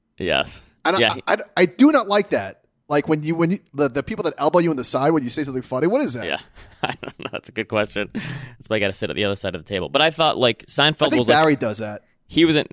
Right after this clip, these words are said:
Speaker 1: that sounds right. He was in deference to Eddie Murphy, though, a little bit.
Speaker 2: He
Speaker 1: Like,
Speaker 2: was.
Speaker 1: that was the first time I've ever seen that. He was, like, kind of blown away to be in his presence. And that was kind, 'cause, I mean, Eddie Murphy was the mega super duper star in the eighties.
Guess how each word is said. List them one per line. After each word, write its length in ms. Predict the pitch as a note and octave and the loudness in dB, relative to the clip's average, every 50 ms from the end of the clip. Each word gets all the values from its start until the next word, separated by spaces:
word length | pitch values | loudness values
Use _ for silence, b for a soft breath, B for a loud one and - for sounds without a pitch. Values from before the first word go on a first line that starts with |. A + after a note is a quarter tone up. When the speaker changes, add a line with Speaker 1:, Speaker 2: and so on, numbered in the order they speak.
| _ - | _ -12
Speaker 1:
that 120 | - - - | -12 -10 -10
sounds 200 | E2 D#2+ D#2+ D2+ | -12 -12 -10 -8
right. 220 | D2+ D#2 - - | -8 -8 -10 -10
He 220 | A2+ A2+ C#3+ D#3+ | -8 0 4 4
was 100 | F3 F3 | 6 6
in 140 | F#3 E3+ D3 - | 4 2 0 2
deference 440 | - C3 C#3+ - B2+ A2+ G#2+ G#2 - - | 0 0 0 2 0 -2 -2 -2 -4 -2
to 100 | - E2 | -2 0
Eddie 140 | A2 G#2+ | 0 0
Murphy, 280 | G2+ G#2 G2+ - F2+ E2 | 0 -2 -4 -4 -4 -8
though, 160 | D2+ D2+ C2 | -6 -6 -8
a 20 | B1 | -8
little 160 | B1 - - | -10 -10 -10
bit. 180 | - B1 - - _ _ _ _ | -10 -10 -10 -12 _ _ _ _
Speaker 2:
He 120 | - F#3 | -4 0
Speaker 1:
Like, 80 | F#3+ D3 | 0 0
Speaker 2:
was. 340 | A2 G2 A2 - - - _ _ A2+ | 0 -2 -6 -10 -10 -10 _ _ -2
Speaker 1:
that 140 | A#2+ A#2+ | 2 4
was 120 | C3+ D3 C3+ | 4 4 2
the 60 | C#3+ | 0
first 180 | - D3 C#3 C3+ | -2 -2 -4 -2
time 80 | B2+ | -2
I've 100 | A2+ G#2 - | -2 0 0
ever 180 | A2+ B2 B2 A#2+ | 0 0 0 -2
seen 240 | - - A#2 G#2+ G2+ | -2 -2 -2 -2 0
that. 160 | F#2+ D2+ - | -2 -4 -4
He 200 | - - C3 C3 | -2 -2 0 0
was, 120 | B2 A#2+ A#2+ | 0 0 0
like, 120 | A#2 - | -2 -2
kind 200 | - A#2 A#2 A#2 | 0 -4 -2 -2
of 120 | A2 F#2 - | -2 -4 -2
blown 260 | G#2+ A2 A2 A2 G#2+ | -2 -2 0 0 0
away 200 | G#2+ G#2+ G#2 G2+ | 2 2 2 2
to 80 | G2 | 0
be 100 | F#2+ G2 F#2+ | -2 -4 -4
in 60 | F#2 | -4
his 120 | F2+ - | -6 -10
presence. 460 | - - F#2+ E2+ D#2+ D2+ G#1+ - - _ b b b b b b _ - | -8 -8 -6 -6 -6 -10 -16 -18 -20 _ b b b b b b _ -12
And 140 | F2 F#2 G2 | -10 -4 0
that 220 | G2+ G#2 F#2+ - _ _ _ _ | 0 0 0 0 _ _ _ _
was 220 | - F#2 F#2 - - | -10 -8 -8 -8 -8
kind, 160 | - - - | -10 -10 -6
'cause, 140 | - D#3+ D3 | -6 0 2
I 140 | F3 - - | 2 2 2
mean, 180 | F3+ F3 D#3 - | 0 -2 -2 0
Eddie 160 | - C#3+ F#3 | 0 0 2
Murphy 260 | F3+ F3 E3+ - D3+ C3+ | 2 0 0 0 0 0
was 240 | B2 A#2+ A#2 G#2 | 2 2 0 0
the 180 | G#2 C3+ C#3 C#3 | 0 -2 -2 -2
mega 460 | B2 A#2 A#2+ A#2+ C3 C#3 B2+ C3+ B2+ | -2 -4 0 2 2 4 4 2 0
super 340 | - - - C#3 B2+ B2+ B2+ | 0 -2 -2 -2 0 0 0
duper 260 | A#2+ B2 A#2+ A2 A2+ - | 0 0 -2 -2 -4 -6
star 260 | - - G2+ G2 F#2+ | 0 0 2 2 2
in 60 | F#2+ | 0
the 80 | G2 E2+ | 0 2
eighties. 340 | G2+ G#2 G2 G2 F#2 - | 2 2 2 0 -2 -4